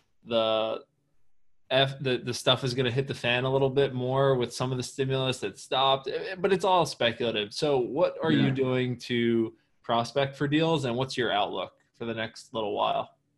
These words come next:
Speaker 2: Um, so prospecting for deals, um, Lizzie, broker relationships, hardcore. She has, she just is on the phones with brokers all day in the markets we wanna be in,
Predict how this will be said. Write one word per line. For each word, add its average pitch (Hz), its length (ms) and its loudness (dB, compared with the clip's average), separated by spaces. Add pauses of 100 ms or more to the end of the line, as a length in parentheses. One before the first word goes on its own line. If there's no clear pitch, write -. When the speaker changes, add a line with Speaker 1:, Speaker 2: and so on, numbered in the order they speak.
(300)
Speaker 2:
Um, 147 200 -2
so 151 220 -2
prospecting 156 640 -2
for 156 100 0
deals, 170 640 -4
um, 123 460 0
Lizzie, 147 640 -2 (120)
broker 135 360 -2
relationships, 131 880 -2
hardcore. 131 560 -2
She 120 460 0
has, 117 680 -4 (1600)
she 135 260 0
just 131 400 -4 (160)
is 120 400 -2
on 143 240 -2
the 135 60 0
phones 127 440 0
with 113 160 2
brokers 120 440 0
all 120 260 -2
day 120 200 -2
in 117 60 0
the 117 60 2
markets 117 380 0
we 120 80 2
wanna 113 180 2
be 113 220 4
in, 110 260 2